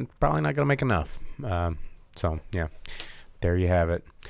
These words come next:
Well, all right, gang. Well, that's it. I know it's been a weird, uh, weird night on the show. Not a lot of people were knowing what was happening, but it,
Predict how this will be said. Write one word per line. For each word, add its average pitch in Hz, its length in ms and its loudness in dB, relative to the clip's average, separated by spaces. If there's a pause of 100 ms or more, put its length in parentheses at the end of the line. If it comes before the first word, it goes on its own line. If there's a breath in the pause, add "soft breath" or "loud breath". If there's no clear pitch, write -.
(280 loud breath)
Well, 202 120 10
all 240 60 12
right, 208 160 12
gang. 196 320 8
Well, 175 180 6
that's 196 260 10
it. 220 160 12
I 196 80 10
know 190 200 8
it's 185 100 6
been 196 140 8
a 196 40 6
weird, 185 420 6
uh, 165 300 10
weird 156 760 4
night 156 380 10
on 151 80 6
the 147 60 8
show. 156 340 10
Not 143 160 8
a 143 40 8
lot 139 120 10
of 135 60 4
people 147 200 4
were 147 60 6
knowing 139 220 8
what 139 80 4
was 127 100 4
happening, 135 340 10
but 131 140 6
it, 143 80 2